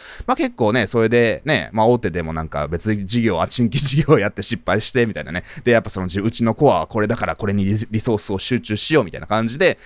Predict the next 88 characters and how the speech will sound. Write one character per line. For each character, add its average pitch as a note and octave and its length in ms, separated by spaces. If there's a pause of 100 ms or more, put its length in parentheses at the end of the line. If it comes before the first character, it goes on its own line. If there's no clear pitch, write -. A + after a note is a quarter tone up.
(200)
そ F3+ 80
の F3 40
や E3+ 60
っ - 20
ぱ B2 100
そ A#2 100
の A2 60
手 G3 120
を C#3 80
広 D3 220
げ F3+ 80
た G3 120
ん G#3 40
だ G3 80
け G#3 100
ど A#3 80
も、 A#3+ 140
や G#3 60
っ - 20
ぱ B2 100
ま G#2+ 180
た A2 120
戻 B2 240
っ D3 40
て - 220
み G#2+ 80
た - 80
い - 20
な、 C#2+ 60
手 A#2 140
堅 A2+ 280
く F2+ 220
コ A2+ 220
ア A#2 40
事 C3 160
業 C3 180
だ G#2 120
け C#3+ 100
に C3+ 100
集 G2 180
中 G2+ 180
し C#3+ 180
よ C#3 60
う B2 40
み F2+ 80
た D2 100
い - 40
な C2 60
ね、 F2 160 (260)
あ F#2 160
の、 E2 220
感 F#2+ 180
じ F#2 80
の F#2+ 80
会 A2+ 180
社 C#3+ 100
っ - 20
て F3+ 100
や F3+ 60
っ - 20
ぱ D3+ 60
そ B2 80
の A2+ 60
結 F3+ 200
構 A#2 120
あ B2 40
る G#2 60
じ F2 60
ゃ D#2 40
な B1 40
い - 20
で - 40
す - 60
か。 E2+ 80
そ G2+ 120
う F#2+ 40
い - 20
っ - 40
た F#2+ 120
話 G2 300
よ G#2+ 100
く - 80
聞 - 120
き F#2 100
ま F#2+ 100
す - 140
よ D2+ 80
ね。 B2 120